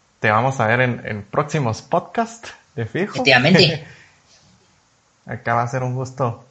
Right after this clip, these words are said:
Speaker 1: poderte, poder siempre hablar con vos. Y bueno, que nada más. También muchas gracias a todos los que han estado a-,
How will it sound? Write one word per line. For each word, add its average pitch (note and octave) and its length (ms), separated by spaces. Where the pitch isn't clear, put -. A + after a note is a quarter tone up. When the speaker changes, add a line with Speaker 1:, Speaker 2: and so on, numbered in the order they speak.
Speaker 1:
poderte, A2+ 640
poder A#2 200
siempre C3 300
hablar B2 260
con A#2+ 160
vos. C4+ 240
Y A#2+ 160
bueno, G#2+ 420
que A2+ 100
nada A2+ 280
más. B2 320
También A#2 360
muchas C3+ 320
gracias B2+ 360
a A#2 60
todos B2 240
los C3+ 160
que - 100
han A2+ 120
estado B2+ 800
a-, A2 200